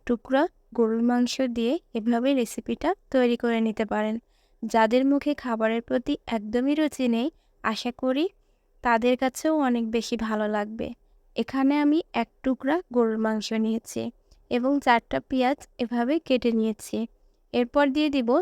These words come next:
ছয় থেকে সাতটা কাঁচামরিচ, তারপর দিয়ে দিচ্ছি চারটা শুকনা মরিচ, একটা রসুন আমি কোয়া করে নিয়েছি, এগুলো আমি দিয়ে দিচ্ছি। এই সব উপকরণ দিয়েই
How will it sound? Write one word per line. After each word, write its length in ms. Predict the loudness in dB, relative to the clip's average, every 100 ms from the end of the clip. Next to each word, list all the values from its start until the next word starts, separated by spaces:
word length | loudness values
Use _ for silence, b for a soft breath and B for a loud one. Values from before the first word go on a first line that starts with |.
| -2
ছয় 300 | -4 0 0
থেকে 380 | 0 -4 -4 -6 -8 _ _
সাতটা 520 | -4 -4 -4 -4 -2
কাঁচামরিচ, 800 | 0 -2 -2 -4 -4 -4 -6 -10 _ _ _ _
তারপর 380 | 2 2 2 2
দিয়ে 200 | 2 0
দিচ্ছি 540 | 0 -4 -8 0 0 0 _ -4
চারটা 640 | 0 0 -2 _ 0 0 -4 _ _
শুকনা 440 | -6 -4 -4 -4 -2
মরিচ, 380 | -2 -2 -6 -8 _ _ _ _
একটা 400 | 0 0 _ 2 2
রসুন 460 | 2 0 -2 -2 -2 -2
আমি 300 | 0 2 0
কোয়া 300 | 0 2 2
করে 320 | 2 0 0
নিয়েছি, 520 | 0 -2 -4 -2 -2 -2 _ _ _ _ -2
এগুলো 380 | -2 0 0
আমি 200 | 2 0
দিয়ে 160 | 0 -2
দিচ্ছি। 500 | -2 -6 -8 -2 -2 -2 _ _ _ _ _ _ _ _ -6
এই 100 | -4
সব 380 | -2 4 6 6
উপকরণ 640 | 2 0 0 0 0 0
দিয়েই 320 | 2 2 0